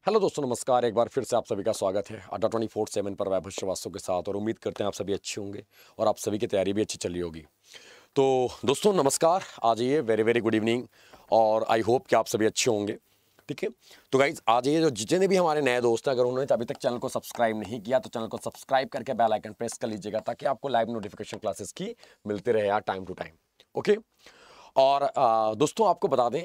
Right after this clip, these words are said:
आप सीबीओ के बैच को ज्वाइन कर सकते हो। और आपका ये बैच जो है वो इस, इस, आ, अभी स्टार्ट हो चुका है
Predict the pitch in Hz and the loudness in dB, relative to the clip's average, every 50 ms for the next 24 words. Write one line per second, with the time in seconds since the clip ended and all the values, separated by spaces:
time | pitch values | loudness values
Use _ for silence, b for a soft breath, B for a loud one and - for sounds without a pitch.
0 | - - 139 143 139 139 - - 165 156 151 - - - 147 143 147 185 196 160 | -4 2 4 4 4 4 2 -2 -2 -2 -2 -4 -6 -6 -6 -4 -2 -2 -2 0
1 | - 196 135 127 123 123 - - - 160 - 120 117 113 113 117 - 143 139 - | 0 0 2 2 2 2 0 -4 -8 -6 -4 -2 -2 -2 -2 -2 -2 -4 -2 -2
2 | 143 - - - 127 120 120 139 156 b b b b b b - 131 135 135 143 | -4 -6 -2 -2 -2 0 -2 -4 -6 b b b b b b 2 2 4 4 4
3 | 147 - 180 185 190 185 151 143 135 131 151 139 - 143 151 151 151 165 147 151 | 2 0 -2 -2 0 0 2 4 2 2 2 -2 -2 -2 -2 0 0 -2 -2 0
4 | 156 147 131 120 - - - _ _ - 143 - - - - 127 107 104 104 104 | 2 2 0 0 -2 -10 -12 _ _ -14 -14 -14 -14 -8 -2 0 2 4 4 2
5 | - - 117 104 110 120 127 101 110 - - - 113 120 123 131 143 127 117 113 | 2 -2 -4 -4 -4 -8 -10 -12 -14 -16 -6 -2 -2 -2 -2 -2 -6 -8 -6 -4
6 | - 113 107 101 110 127 | -2 0 -2 -2 -4 -8